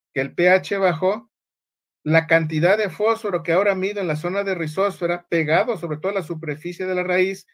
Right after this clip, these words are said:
es muy baja, comparado con la concentración de nitratos, que es mayor. ¿Por qué razón? Por el efecto,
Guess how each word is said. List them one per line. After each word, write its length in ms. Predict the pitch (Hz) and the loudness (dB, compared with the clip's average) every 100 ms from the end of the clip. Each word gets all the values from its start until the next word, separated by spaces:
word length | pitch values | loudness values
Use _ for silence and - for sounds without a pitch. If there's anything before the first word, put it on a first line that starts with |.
| _ _ _ _ | _ _ _ _
es 200 | - 156 | 0 2
muy 260 | 160 160 165 | 4 2 2
baja, 500 | 165 220 233 202 156 _ _ _ _ _ _ _ _ _ _ _ _ _ | 2 0 -2 -8 -14 _ _ _ _ _ _ _ _ _ _ _ _ _
comparado 720 | - 175 160 165 165 190 226 233 | 2 2 4 4 6 6 6 2
con 180 | 160 151 | 0 0
la 120 | 143 | 0
concentración 800 | 143 147 143 135 131 - 160 190 | -4 -6 -8 -8 -8 -2 -2 -2
de 100 | 220 | -6
nitratos, 720 | 180 156 175 160 175 190 _ _ | -8 2 2 2 -2 -8 _ _
que 300 | 156 147 156 | -2 2 2
es 100 | 160 | 0
mayor. 640 | 165 156 147 175 226 233 _ _ _ _ _ _ _ _ _ | 0 -2 0 0 0 -4 _ _ _ _ _ _ _ _ _
¿Por 240 | 147 151 | -6 -6
qué 180 | - 147 | -2 0
razón? 580 | 156 165 156 196 220 226 _ _ _ _ _ _ - | 2 0 0 -2 -2 -8 _ _ _ _ _ _ 0
Por 160 | 156 | 2
el 140 | 147 135 | 2 0
efecto, 400 | 131 151 151 | -4 -6 -2